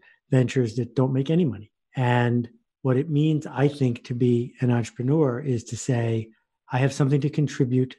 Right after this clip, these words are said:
There is no roadmap. I might have a compass, but I want to show up and try to make things better in a way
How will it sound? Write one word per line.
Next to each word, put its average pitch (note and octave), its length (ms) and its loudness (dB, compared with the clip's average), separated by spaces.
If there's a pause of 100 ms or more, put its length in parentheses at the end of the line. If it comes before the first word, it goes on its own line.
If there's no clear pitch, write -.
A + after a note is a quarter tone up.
There B2+ 140 2
is C3 180 0
no B2+ 380 0 (440)
roadmap. B2+ 520 -2 (240)
I C3 40 0
might C3+ 200 2
have C#3 120 0
a B2 60 -2
compass, - 640 -4 (420)
but C3 160 0
I C3+ 140 0
want B2+ 400 0
to C3+ 100 -2
show C3 380 0
up A#2+ 160 -4
and C3 180 0
try B2 220 0
to A#2+ 80 2
make A#2 220 0
things A2+ 280 0
better A#2+ 400 0
in C3 200 2
a A#2 60 0
way A#2 360 0